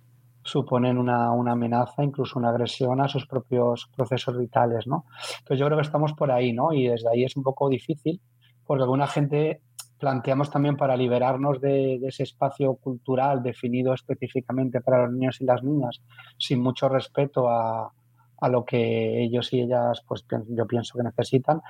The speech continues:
A veces incluso apostamos, pues, por compartir o socializar contenidos adultos o contenidos que no tienen ese,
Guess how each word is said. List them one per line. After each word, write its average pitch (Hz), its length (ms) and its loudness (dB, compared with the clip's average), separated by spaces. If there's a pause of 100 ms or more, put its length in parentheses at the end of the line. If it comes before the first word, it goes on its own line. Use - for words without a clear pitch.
(200)
A 139 120 2
veces 127 200 2
incluso 139 280 2
apostamos, 139 580 0
pues, 143 320 0 (400)
por 135 160 0
compartir 131 580 2
o 139 60 4
socializar 139 560 0
contenidos 127 540 0
adultos 139 480 0
o 139 60 -4
contenidos 127 520 2
que - 100 -4
no 127 120 0
tienen 131 300 0
ese, 127 580 0